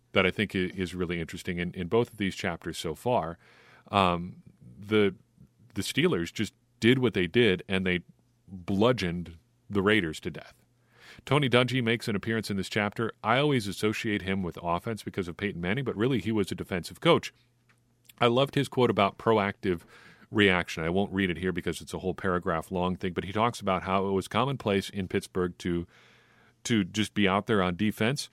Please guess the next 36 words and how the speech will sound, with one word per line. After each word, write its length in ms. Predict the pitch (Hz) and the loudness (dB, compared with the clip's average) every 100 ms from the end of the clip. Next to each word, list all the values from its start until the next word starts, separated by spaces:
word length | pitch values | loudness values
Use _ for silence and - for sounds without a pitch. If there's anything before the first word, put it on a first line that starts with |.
| - - - _ _ _ | -20 -20 -20 _ _ _
have 300 | - 110 113 | 0 4 4
a, 200 | 110 95 - - | 4 2 0 -8
a 140 | 95 - | -8 -8
call 240 | - 107 101 | 0 2 2
come 180 | - 85 | 0 -2
in. 280 | 92 156 - _ | -2 -4 -10 _
You, 240 | - 90 87 | -2 0 0
you 120 | 107 92 | -2 0
go 200 | 101 101 | 2 2
out 100 | 110 | 2
there 120 | 98 | 0
and 100 | 90 | 2
line 180 | 92 113 | 0 0
up. 140 | - | -4
Here 120 | 104 | -6
comes 220 | 117 101 | -4 -6
the 160 | 98 92 | -2 0
offense. 320 | 101 104 92 - | 0 -2 -8 -2
Oh, 220 | 107 107 | 0 2
no. 480 | 85 92 104 67 - - - _ | 0 0 0 0 -8 -20 -20 _
Things 300 | - 120 104 | 0 0 0
look 380 | 92 90 87 - _ _ _ _ _ _ | -2 -2 -2 -8 _ _ _ _ _ _
completely 680 | 104 92 - 123 135 113 101 | -10 -8 -4 -2 -2 0 2
different 440 | 101 110 87 82 | 4 2 0 -6
than 160 | 92 87 | -6 -2
what 160 | 90 | -2
we 80 | 90 | -4
planned 320 | - 107 104 | -2 0 0
for 120 | - 85 | -2 -2
with 180 | 78 | -2
this 140 | 85 - | -6 -2
call. 480 | - 139 82 82 - _ _ _ _ _ _ _ _ _ _ - | 4 4 4 0 -10 _ _ _ _ _ _ _ _ _ _ 2
What 120 | 104 | 6
do 60 | |
we 100 | 104 | 8
do? 240 | 110 143 | 8 6